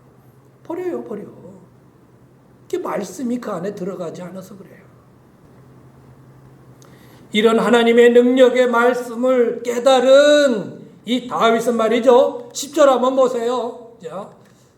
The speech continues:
자, 십 절 시작. "금 곧 많은 승보다 더 사모할 것이며 꿀과 송이 꿀보다 더 달도다."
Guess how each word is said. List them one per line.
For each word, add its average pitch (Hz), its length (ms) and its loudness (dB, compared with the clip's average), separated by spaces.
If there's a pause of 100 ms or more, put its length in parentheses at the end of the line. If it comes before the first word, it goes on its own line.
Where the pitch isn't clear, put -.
(100)
자, 151 180 -10
십 240 220 -12
절 269 180 4
시작. 277 1040 -2
"금 269 380 -6
곧 - 460 0
많은 269 420 2
승보다 262 680 -4
더 277 320 2
사모할 262 400 0
것이며 247 800 -2
꿀과 294 400 2
송이 277 320 -6
꿀보다 269 580 0
더 320 280 0
달도다." 233 720 -8